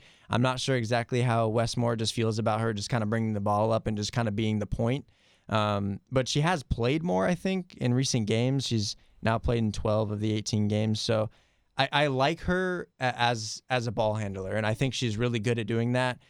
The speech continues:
She has not put up the, the numbers that I think a ball handler might do. She does have twenty-one assists in those games, um, but averaging less than a point. And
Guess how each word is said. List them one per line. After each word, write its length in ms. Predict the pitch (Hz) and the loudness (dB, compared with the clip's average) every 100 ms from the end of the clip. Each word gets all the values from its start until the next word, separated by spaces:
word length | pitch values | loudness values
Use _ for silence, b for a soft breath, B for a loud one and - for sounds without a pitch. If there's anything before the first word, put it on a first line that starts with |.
| b b b | b b b
She 280 | - 123 107 _ - | -2 -2 -2 _ -2
has 320 | 135 135 131 | 2 2 2
not 420 | 131 120 123 131 | 0 2 2 0
put 140 | - 131 | 0 0
up 160 | 123 - | 0 -2
the, 400 | 113 107 104 104 | -2 0 2 -2
the 140 | 113 110 | 0 0
numbers 520 | 107 110 117 120 113 | 2 2 2 0 0
that 140 | 113 | 0
I 100 | 104 | 0
think 460 | 104 113 107 - - _ | 0 -2 -2 -4 -20 _
a 80 | 101 | -8
ball 240 | 101 107 104 | 0 0 2
handler 380 | 110 101 101 | 0 0 0
might 260 | 101 107 107 | 2 0 0
do. 120 | 107 120 | 0 0
She 140 | 123 | 0
does 180 | 120 131 | 0 0
have 120 | 135 | -2
twenty-one 380 | - 131 120 120 | -2 -2 0 0
assists 440 | 113 - 117 110 - | -2 -2 -2 -2 0
in 80 | 113 | 0
those 180 | 110 107 | 0 0
games, 420 | 110 110 107 - b b b - | 0 0 -2 -4 b b b -4
um, 400 | 101 98 95 - | -2 0 -4 -2
but 140 | 117 120 | 0 2
averaging 480 | 127 131 120 117 | 0 -2 -2 -2
less 180 | 107 104 | 0 -2
than 140 | - 101 | -2 -4
a 60 | |
point. 360 | - 104 98 - | 0 0 0 -6
And 260 | 110 101 101 | -4 -4 -4